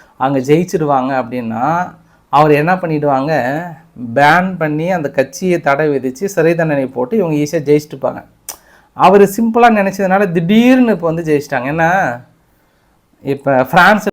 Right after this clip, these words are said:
அவர்கள் எதிர்க்கட்சி ஆக்குறாங்க, முடிச்சிட்டாங்க கதையை, almost உள்ள அனுப்புறது ரெடி ஆயிட்டாங்க. ஜெர்மனியும் அதே மாதிரி ஒரு சூழ்நிலை தான்.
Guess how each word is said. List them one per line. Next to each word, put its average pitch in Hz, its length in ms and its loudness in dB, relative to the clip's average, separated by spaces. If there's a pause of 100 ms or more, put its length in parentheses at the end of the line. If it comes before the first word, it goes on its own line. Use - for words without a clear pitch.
அவர்கள் 151 240 -2
எதிர்க்கட்சி 151 440 -2
ஆக்குறாங்க, 131 640 -4 (100)
முடிச்சிட்டாங்க 143 520 -6
கதையை, 131 320 -2
almost 143 380 -4
உள்ள 143 440 0
அனுப்புறது 139 280 -8
ரெடி 131 260 -2
ஆயிட்டாங்க. 113 320 -8 (600)
ஜெர்மனியும் 220 760 4 (500)
அதே 165 280 2
மாதிரி 160 280 2
ஒரு 131 140 0
சூழ்நிலை 131 420 -4
தான். 117 200 -6